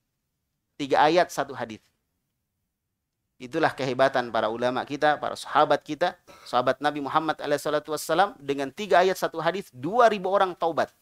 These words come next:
tanpa terjadi pertumpahan darah. Yang empat ribu orang masih tetap memberontak kepada Ali bin Abi Thalib, maka merekalah yang kemudian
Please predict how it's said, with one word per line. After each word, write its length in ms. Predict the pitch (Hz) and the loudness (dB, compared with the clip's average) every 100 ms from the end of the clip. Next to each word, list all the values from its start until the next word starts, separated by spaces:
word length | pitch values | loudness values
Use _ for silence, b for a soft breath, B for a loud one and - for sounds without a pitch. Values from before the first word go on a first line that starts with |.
| _ - | _ -2
tanpa 320 | 156 160 156 | -2 0 -4
terjadi 400 | - 135 143 143 | -6 -6 -6 -6
pertumpahan 640 | 147 - 135 131 120 117 | -10 -10 -12 -12 -14 -12
darah. 240 | 95 - - _ _ _ _ _ _ _ _ _ _ _ _ - | -14 -16 -20 _ _ _ _ _ _ _ _ _ _ _ _ -2
Yang 160 | 156 214 | 2 4
empat 160 | 269 262 | 4 4
ribu 160 | 269 269 | 6 8
orang 320 | 269 359 370 - _ _ _ _ _ | 8 6 2 -6 _ _ _ _ _
masih 240 | 160 185 | -2 0
tetap 320 | 202 196 180 | 0 2 2
memberontak 480 | 175 165 185 208 180 | 0 4 6 6 2
kepada 320 | 160 160 160 | 2 4 4
Ali 160 | 180 170 | 4 2
bin 80 | 165 | 0
Abi 160 | 156 | -2
Thalib, 320 | 160 185 254 - _ _ _ _ - | 2 2 2 -4 _ _ _ _ -10
maka 160 | 131 139 | -2 0
merekalah 400 | 135 135 143 135 | 0 2 2 2
yang 160 | 127 | -2
kemudian 560 | 117 120 120 135 214 | -6 -10 -2 2 2